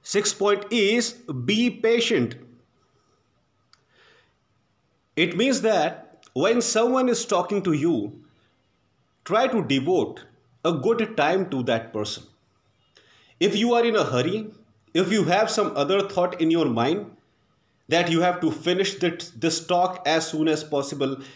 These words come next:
and then you have to look after some other thing,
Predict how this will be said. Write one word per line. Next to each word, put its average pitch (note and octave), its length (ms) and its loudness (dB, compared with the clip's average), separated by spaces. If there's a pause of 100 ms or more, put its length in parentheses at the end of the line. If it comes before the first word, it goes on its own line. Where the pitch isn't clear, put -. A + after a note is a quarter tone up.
(140)
and D3 240 0
then F3 160 2
you D#3+ 160 2
have D#3 220 0
to D#3 80 0
look D3+ 260 0
after D#3+ 260 0
some - 260 -4
other C#3+ 200 0
thing, F#3 420 -2